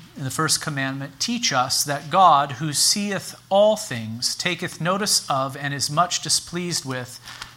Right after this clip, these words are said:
the sin of having any other God."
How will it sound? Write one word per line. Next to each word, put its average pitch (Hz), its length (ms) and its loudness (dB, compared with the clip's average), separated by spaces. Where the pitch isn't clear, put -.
the 123 80 -2
sin 117 560 2
of 127 160 -10
having 120 580 -2
any 135 200 -4
other 123 220 -8
God." 113 460 -6